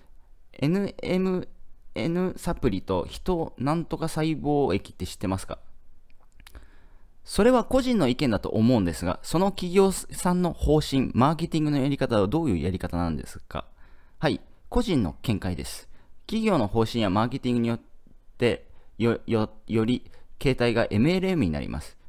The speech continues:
エムエルエムはご存知でしょうかと。エムエルエムなんですねって。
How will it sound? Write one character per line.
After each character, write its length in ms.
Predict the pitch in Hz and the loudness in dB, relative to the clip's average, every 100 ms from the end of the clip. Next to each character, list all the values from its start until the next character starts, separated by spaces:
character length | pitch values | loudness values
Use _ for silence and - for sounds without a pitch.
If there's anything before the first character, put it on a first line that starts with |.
| - | -4
エ 60 | 107 | 2
ム 100 | 151 | 2
エ 100 | 190 | 2
ル 80 | |
エ 60 | 185 | 2
ム 120 | 139 | 0
は 60 | 80 | 0
ご 120 | 87 | -2
存 200 | 87 165 | -2 -2
知 60 | 110 | -4
で 60 | |
し 80 | 69 | -6
ょ 40 | - | -10
う 40 | |
か 80 | - | -12
と。 100 | - - - - - - - - - - - | -14 -14 -18 -20 -20 -20 -20 -20 -20 -18 -4
エ 80 | 98 | 0
ム 100 | 143 | 2
エ 100 | 196 | 2
ル 80 | |
エ 60 | 214 | 2
ム 80 | 185 | 0
な 80 | 76 | -2
ん 40 | |
で 60 | - | -6
す 120 | - | -8
ね 60 | 95 | -8
っ 40 | - | -4
て。 180 | - | -4